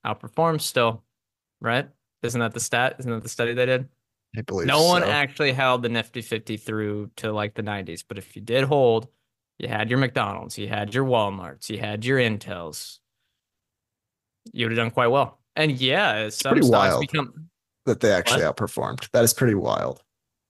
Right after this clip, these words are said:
Speaker 1: I, yeah, I don't have the study in front of me, but I've read it before, but it's been a while.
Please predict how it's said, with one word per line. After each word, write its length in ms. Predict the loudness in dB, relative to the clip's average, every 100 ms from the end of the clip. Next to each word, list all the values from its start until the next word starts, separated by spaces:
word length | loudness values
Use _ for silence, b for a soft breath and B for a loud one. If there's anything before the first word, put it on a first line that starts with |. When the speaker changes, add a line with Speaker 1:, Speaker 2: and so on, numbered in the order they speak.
| _ _ -4
Speaker 1:
I, 260 | 0 2 0 _
yeah, 280 | -2 -2 -2 -4 0
I 80 |
don't 140 | 4 4
have 140 | 4
the 60 | 2
study 260 | 2 4
in 80 | 2
front 220 | 2 2
of 40 | 2
me, 100 | 2
but 120 | 2
I've 160 | 0 2
read 160 | 0
it 100 | 0
before, 420 | -4 -10 -6 -6 -6
but 80 | -10
it's 100 | -6
been 160 | -6
a 60 | -6
while. 300 | -8 -12 -12